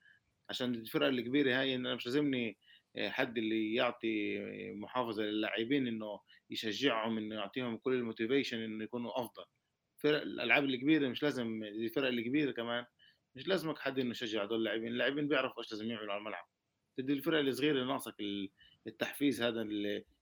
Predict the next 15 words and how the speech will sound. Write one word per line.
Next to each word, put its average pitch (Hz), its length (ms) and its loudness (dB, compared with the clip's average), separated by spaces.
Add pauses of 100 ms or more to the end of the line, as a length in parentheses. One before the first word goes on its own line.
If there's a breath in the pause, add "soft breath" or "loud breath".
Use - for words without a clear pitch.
(140)
الارتباط، 117 800 2
الالتزام 107 1160 0
بكل 117 400 -4 (880 soft breath)
مهمات 117 360 -2
المباريات. 110 560 0 (640)
فأنا 117 300 0
بفكر 151 420 0
إنه 107 580 -4 (120)
مباراة 127 380 2
نابولي 139 320 -4
امبارح، 123 480 0
آه، 101 480 -6 (120)
خلتنا 131 440 -2
نوع 131 240 2
من، 113 280 -2